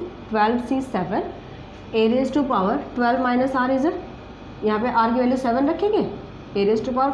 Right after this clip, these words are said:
five minus one raise to power, R की वैल्यू हमने सेवन ली है, into टू बी raise to power seven, ठीक है। Minus one raise to power seven is a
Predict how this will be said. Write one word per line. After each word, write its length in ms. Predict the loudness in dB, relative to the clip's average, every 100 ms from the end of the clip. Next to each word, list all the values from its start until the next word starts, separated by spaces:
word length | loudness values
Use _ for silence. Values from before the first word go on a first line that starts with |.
| 0
five 240 | 0 0 -4 -10 -12 -12 -12 -4 -2
minus 380 | 2 2 2 0
one 200 | 2 2
raise 160 | 2 0
to 60 | 2
power, 260 | 2 2 0 -4 0
R 160 | 0 2
की 60 |
वैल्यू 240 | 2 4 4
हमने 160 | 4
सेवन 400 | 2 0 2 2
ली 140 | 4 4
है, 120 | 2 -2 -10 -14 -16 -16 -12 0 2
into 240 | 2 2 0 -2 -2
टू 200 | 0 2 4
बी 100 | 2 2 -4 -12 -2
raise 220 | 0 0 -4
to 80 | -4
power 220 | -4 -4 -8 -12 -16 -16 -16 -16 -16 -16 -6
seven, 220 | -6 -6 -10 -14 -16 -10 -4
ठीक 120 | 0
है। 100 | 0 -2 -8 -12 -16 -16 -16 -16 -16 -16 -16 -4 0
Minus 280 | 2 2 2 4
one 140 | 4
raise 120 | 4 2
to 80 | 4
power 180 | 2
seven 240 | 2 2 4
is 60 |
a 100 | 4